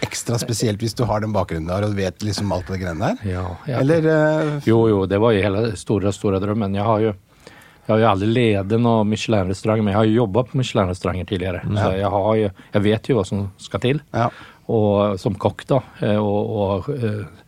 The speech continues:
Speaker 2: som stasjonerer også på olika platser i utlandet på, eh, Michelin-restauranter.
Speaker 1: Mm.
Speaker 2: Men, eh, n-, när vi satt planen, eh,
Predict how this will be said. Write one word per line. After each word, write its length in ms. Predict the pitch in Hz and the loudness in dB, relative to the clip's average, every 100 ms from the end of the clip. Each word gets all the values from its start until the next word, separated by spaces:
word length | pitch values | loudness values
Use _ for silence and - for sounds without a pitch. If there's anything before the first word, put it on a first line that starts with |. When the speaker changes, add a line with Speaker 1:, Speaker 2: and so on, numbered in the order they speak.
| - | -10
Speaker 2:
som 140 | - 104 | -4 0
stasjonerer 560 | 110 - 104 104 113 | 0 2 2 4 2
også 240 | 90 - 98 | 0 -2 -2
på 120 | 107 | 0
olika 180 | 90 92 | 0 -2
platser 380 | 87 85 - 95 | -2 -2 -2 -4
i 60 | 92 | -4
utlandet 400 | - 92 104 127 | -4 -4 -4 -4
på, 140 | 120 117 | -4 -2
eh, 80 | 107 | 0
Michelin-restauranter. 840 | 101 - 92 92 98 101 98 95 - - | -2 -4 -6 -6 -6 -6 -6 -8 -10 -14
Speaker 1:
Mm. 120 | - 80 78 - | -10 -10 -8 0
Speaker 2:
Men, 400 | 113 113 110 110 | 4 6 4 2
eh, 380 | 110 104 104 | 2 2 2
n-, 520 | 101 110 117 110 113 107 | 0 -2 -4 -4 -4 0
när 140 | 107 | 2
vi 120 | 104 | 2
satt 340 | 107 113 - - | 0 0 -2 -2
planen, 640 | 110 104 107 131 131 117 | 2 4 4 2 2 2
eh, 240 | 107 101 | 2 2